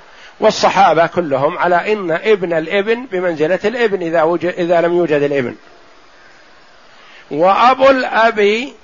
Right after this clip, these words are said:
زيد يورث الإخوة مع الجد، وكثير من الصحابة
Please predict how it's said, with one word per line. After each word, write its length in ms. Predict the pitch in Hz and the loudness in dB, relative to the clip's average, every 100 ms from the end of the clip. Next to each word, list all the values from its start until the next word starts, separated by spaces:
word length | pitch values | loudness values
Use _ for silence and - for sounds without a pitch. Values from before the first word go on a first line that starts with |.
| - - | -20 -18
زيد 580 | 151 175 214 240 262 254 | -4 0 2 2 -2 -6
يورث 680 | 202 180 196 196 160 165 147 | -2 2 2 2 0 -4 -4
الإخوة 560 | 160 165 - 175 214 165 | -6 -4 -6 0 0 0
مع 240 | 151 131 | -4 -4
الجد، 280 | 131 143 131 - - - - - - - - - - | -4 -4 -6 -8 -20 -20 -20 -20 -20 -20 -20 -20 -12
وكثير 460 | 165 180 175 220 175 | -8 -4 -2 0 -2
من 180 | 165 151 | -2 -4
الصحابة 580 | 143 147 135 123 113 | -4 -4 -2 -2 -4